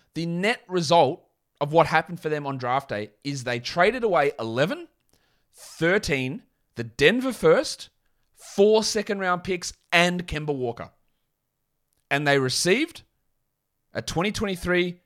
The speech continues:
Detroit first, protected one to eighteen, a twenty twenty-three Washington first, protected one to fourteen. They won't get those picks. They'll get pushed to further years. And they got a twenty twenty-five Bucks first,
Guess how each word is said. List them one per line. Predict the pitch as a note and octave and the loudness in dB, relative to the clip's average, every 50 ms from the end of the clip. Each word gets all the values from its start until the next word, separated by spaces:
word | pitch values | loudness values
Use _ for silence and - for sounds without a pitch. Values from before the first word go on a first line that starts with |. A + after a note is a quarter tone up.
| _ | _
Detroit | - A2+ - - D#3+ D#3 D3+ D3+ | -14 -14 -6 2 2 2 2 2
first, | - C#3+ D#3 G3+ G#3 - - | 0 0 0 0 0 -4 -8
protected | - A2+ - - D3+ F3 - B3 D3+ | -10 -10 -4 -4 -4 -4 -2 -4 -4
one | A#2+ B2 B2+ C3 | -2 -2 -4 -4
to | - - - | -6 -6 -4
eighteen, | A#2+ B2+ B2 - D3 F3 C4+ D#4 _ _ _ _ _ _ _ _ _ _ _ _ | -4 -4 -2 -4 -6 -8 -8 -14 _ _ _ _ _ _ _ _ _ _ _ _
a | A2+ | -12
twenty | A2+ - - F#3+ G3 F#3+ | -10 -6 -4 -4 -2 -4
twenty-three | F3+ - G3 F#3+ F3 E3+ - F3+ F3 E3 - - | -4 -6 -6 -6 -8 -4 0 0 0 0 -2 -6
Washington | A#2 B2+ D3+ D#3+ - - F3+ D#3 F3 E3+ E3 | -2 0 2 2 2 0 -4 -4 -4 -6 -2
first, | - F3+ G3 A#3 C4+ - - - - - _ _ | 0 2 2 2 0 -2 -10 -20 -20 -20 _ _
protected | - D3 C3 - D3 - C3+ B2 | -6 -6 -4 -4 -8 -6 -6 -4
one | B2 C3+ C#3 D3 | -2 -2 -2 -2
to | - E3+ | -4 -6
fourteen. | - - C#3+ C#3+ - F3+ A#3+ C4+ - _ _ _ | -4 -2 -2 -2 0 -2 -4 -6 -10 _ _ _
They | - G#2+ | -4 -4
won't | A#2 A#2+ A#2 A#2 A#2+ | -2 -2 -4 -6 -6
get | A#2+ A2+ A2 | -6 -6 -4
those | A#2+ A#2+ B2 A#2+ - | -2 -2 -2 -4 -4
picks. | - F#3+ G3+ - | -6 -6 -6 -4
They'll | - G#2+ A2 A#2 | -2 -2 -2 -2
get | A#2 A2+ - | -4 -8 -10
pushed | - B2+ A#2+ - - | -10 -10 -10 -10 -12
to | A#2+ | -12
further | - A#2 A#2 A2 A2+ | -10 -8 -8 -8 -6
years. | A#2+ D3 G#3+ C4+ - - - - _ _ _ | -8 -8 -8 -10 -12 -18 -20 -20 _ _ _
And | D#3+ E3 F3 | -4 -2 -2
they | E3 | 0
got | D#3+ F3 E3+ | 2 2 0
a | E3 | 0
twenty | E3 - - G#3+ G#3 F#3+ | -2 -4 -6 -6 -6 -4
twenty-five | - - F#3+ F#3 E3+ F3+ E3+ D#3+ D3 B2+ - | -6 -6 -8 -6 -4 0 0 0 -2 -2 -2
Bucks | - C#3 D3 - - - | -2 -2 0 -2 -6 -8
first, | - B2+ A#2 G#2 F#2 - - | -6 -6 -6 -6 -6 -10 -16